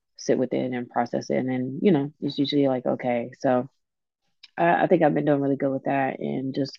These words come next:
looking forward to seeing the fruits of being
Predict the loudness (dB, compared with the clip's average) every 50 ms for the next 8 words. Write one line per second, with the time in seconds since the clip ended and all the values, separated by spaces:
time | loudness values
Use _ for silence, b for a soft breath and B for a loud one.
0 | _ -2 0 0 2 4 2 2 4 4 4 4 4 2 0 0 2 4 4 4
1 | 2 0 -4 _ _ _ _ _ _ _ _ _ _ _ -2 2 4 4 4 4
2 | 4 2 2 0 0 _ 2 2 2 2 0 0 2 6 6 6 6 4 2 2
3 | 2 2 0 -2 -2 -4 -6 -8 -10